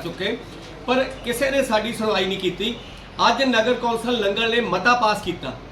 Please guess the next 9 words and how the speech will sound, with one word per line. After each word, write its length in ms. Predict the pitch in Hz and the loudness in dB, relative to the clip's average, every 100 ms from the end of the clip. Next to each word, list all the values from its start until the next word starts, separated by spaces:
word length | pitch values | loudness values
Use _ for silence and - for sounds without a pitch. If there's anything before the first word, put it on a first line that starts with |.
| - - - - - - - - | -18 -18 -18 -18 -18 -18 -18 -6
ਕਿ 120 | 233 240 | -2 0
ਸਾਡੀ 380 | 220 208 254 | 2 2 4
ਨਗਰ 280 | 254 220 233 | 4 4 2
ਕੌਂਸਲ 440 | - 214 202 220 190 | 2 0 2 2 4
ਨੰਗਲ 340 | 165 156 123 - - 175 | 2 0 -4 -8 -6 -2
ਰੈਸੀਪ੍ਰੋਕਲ, 760 | 214 269 262 247 240 247 220 | -2 -2 0 2 2 2 0
ਅਸੀਂ 160 | 220 220 | 0 0
ਟੈਸਟ 280 | 196 190 - | -2 -2 -4
ਕਹਿੰਦੇ 420 | 170 202 226 | -4 -2 -4